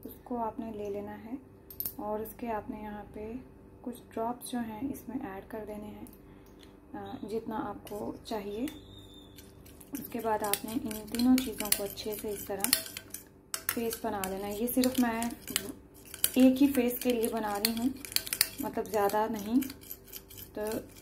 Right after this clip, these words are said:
इसको आपने अच्छे से ऐसे mix कर लेना है, ये देखें। और ये देखें, ये इस तरह की thick सी कंसिस्टेंसी इसकी बन जाएगी, ये देखें।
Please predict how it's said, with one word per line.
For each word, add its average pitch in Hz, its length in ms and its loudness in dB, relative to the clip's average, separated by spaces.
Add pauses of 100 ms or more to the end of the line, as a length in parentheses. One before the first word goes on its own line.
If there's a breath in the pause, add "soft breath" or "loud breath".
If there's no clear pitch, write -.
(140)
इसको - 260 -6
आपने 208 300 -2
अच्छे - 280 -2
से 233 140 0
ऐसे 240 300 0 (540)
mix 214 340 0
कर 247 140 6
लेना 240 340 2
है, 254 180 2 (580)
ये 202 200 -4
देखें। 247 320 0 (1040)
और 220 380 2
ये 214 300 -2
देखें, 202 360 -6
ये 208 80 -4
इस 226 240 -4
तरह 233 280 0
की 254 440 0
thick 262 160 2
सी 285 240 6 (460)
कंसिस्टेंसी 247 560 2
इसकी 254 200 2
बन 240 180 0
जाएगी, 240 340 -2
ये 226 140 0
देखें। 214 380 0